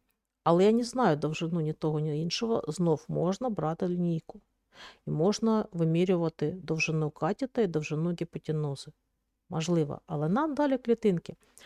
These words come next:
Давайте будемо вважати, що у нас кожна клітинка — це якийсь ід-,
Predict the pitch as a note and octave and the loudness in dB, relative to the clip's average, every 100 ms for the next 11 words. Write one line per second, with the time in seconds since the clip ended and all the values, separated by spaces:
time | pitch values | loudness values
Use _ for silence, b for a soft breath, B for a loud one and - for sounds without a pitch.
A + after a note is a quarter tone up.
0 | B - D#3 B3 C#4 A3 G#3+ G#3+ F#3+ F3+ | B -4 2 2 2 0 0 2 0 2
1 | F3 G#3+ A#3+ G#3 - E3 E3 F#3 F3 - | 0 0 2 0 2 2 2 2 0 -4
2 | b b b _ - F3+ F3 D#3+ E3+ D#3+ | b b b _ 0 2 2 0 -2 0
3 | - D4 - F#3+ - G#3+ - - F#3+ F#3+ | -2 0 -2 -2 0 2 0 0 -2 -2
4 | - D#3 | -4 -10